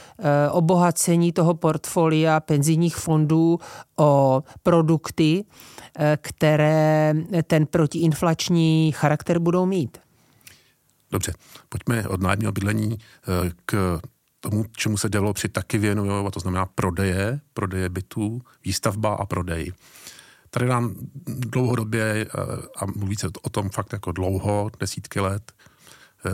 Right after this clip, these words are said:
Speaker 2: vázne ta výstavba, to povolovací řízení. Eh, teď máme jakousi mezifázi, eh, takzvaný bypass, eh, po ministru Bartošovi,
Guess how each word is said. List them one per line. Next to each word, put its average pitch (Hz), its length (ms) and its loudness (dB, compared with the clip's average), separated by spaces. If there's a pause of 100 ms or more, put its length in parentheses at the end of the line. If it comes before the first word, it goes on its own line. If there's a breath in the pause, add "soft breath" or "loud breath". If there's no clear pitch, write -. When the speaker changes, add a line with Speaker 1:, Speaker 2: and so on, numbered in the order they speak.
(400)
Speaker 2:
vázne 95 460 -2
ta 101 120 -2
výstavba, 95 760 -2
to 92 100 -8
povolovací 95 720 -4
řízení. 101 640 -4
Eh, - 1000 -8
teď 95 160 -4 (100)
máme 98 440 0 (140)
jakousi 101 380 -6
mezifázi, 101 920 0
eh, 92 460 -6 (100)
takzvaný 92 320 -6
bypass, 98 760 -2
eh, - 840 -20 (500)
po 101 100 -4
ministru 98 380 -2
Bartošovi, 95 640 -2